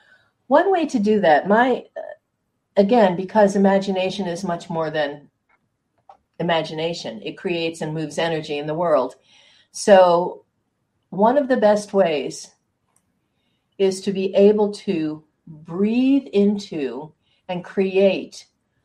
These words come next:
a space around you like an egg, and you fortify it with your breath.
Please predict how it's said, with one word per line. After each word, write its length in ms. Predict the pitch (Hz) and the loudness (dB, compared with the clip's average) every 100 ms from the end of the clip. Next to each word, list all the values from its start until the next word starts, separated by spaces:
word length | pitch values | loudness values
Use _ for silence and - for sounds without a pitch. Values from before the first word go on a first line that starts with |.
| _ _ _ | _ _ _
a 80 | 175 | -12
space 760 | 175 - - 196 160 139 - - | -10 -14 -2 0 0 -2 -10 -8
around 520 | 175 170 170 190 190 | -6 -2 0 0 -2
you 320 | 156 127 117 - _ _ _ - | -4 -8 -8 -16 _ _ _ -4
like 200 | 170 202 | -2 -2
an 180 | 160 - | -4 -6
egg, 420 | 175 135 139 - _ _ _ _ _ _ _ | -6 -6 -8 -18 _ _ _ _ _ _ _
and 180 | 180 185 | -6 -4
you 60 | 180 | -6
fortify 680 | - - 247 233 196 180 151 | -8 0 2 2 0 0 2
it 180 | 131 143 | 0 -6
with 220 | 160 175 | -10 -8
your 100 | 170 | -10
breath. 420 | 160 156 123 117 | -4 -2 -2 -6